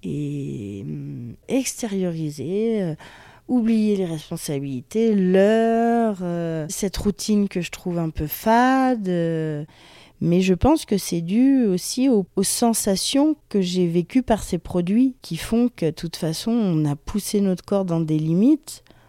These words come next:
euh, qui, après, bah, c'est vrai que ça peut être fade, hein.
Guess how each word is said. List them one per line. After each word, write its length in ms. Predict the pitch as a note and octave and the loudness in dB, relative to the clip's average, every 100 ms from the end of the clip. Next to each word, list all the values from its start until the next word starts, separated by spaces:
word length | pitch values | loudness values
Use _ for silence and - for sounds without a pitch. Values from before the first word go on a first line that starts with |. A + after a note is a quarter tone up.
| _ _ _ _ _ F2 | _ _ _ _ _ -6
euh, 100 | - - | -6 -8
qui, 400 | - - E3+ D#3+ | -16 -10 -6 -4
après, 440 | D#3 - - C4 C#4+ | -4 -4 -2 0 0
bah, 180 | F#3+ | 0
c'est 180 | D#3+ - | -4 -6
vrai 240 | D#3+ A#3+ F4 | -4 -4 -4
que 80 | |
ça 100 | - | -4
peut 140 | F#3+ E3+ | -2 -2
être 140 | D#3+ | -4
fade, 280 | - E3 D#3+ | -4 -4 -2
hein. 140 | E3 | -4